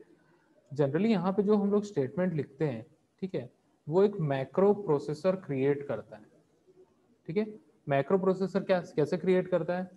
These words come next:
ये अपने आप जैसे ही हम लोग इसको hash के साथ लिखते हैं, ठीक है,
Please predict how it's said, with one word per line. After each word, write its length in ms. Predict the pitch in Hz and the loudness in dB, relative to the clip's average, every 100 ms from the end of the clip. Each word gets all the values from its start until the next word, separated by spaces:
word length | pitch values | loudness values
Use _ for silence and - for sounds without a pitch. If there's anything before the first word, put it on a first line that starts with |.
| - _ - - | -20 _ -18 -2
ये 200 | 160 202 156 | 2 2 0
अपने 340 | 143 - 214 | -4 0 0
आप 280 | 220 214 214 - 143 | 0 -2 -4 -10 0
जैसे 340 | 147 147 226 | 2 2 0
ही 80 | 226 | 0
हम 200 | 208 196 | 2 2
लोग 120 | 196 | 0
इसको 260 | 196 - 208 | 0 0 0
hash 360 | 151 143 156 | 0 -2 -2
के 100 | - | -2
साथ 320 | 190 185 180 160 | 0 0 -2 -2
लिखते 360 | 135 - - | -4 -2 -4
हैं, 180 | 131 113 | -4 -6
ठीक 140 | - 185 | -6 -4
है, 140 | 196 | -4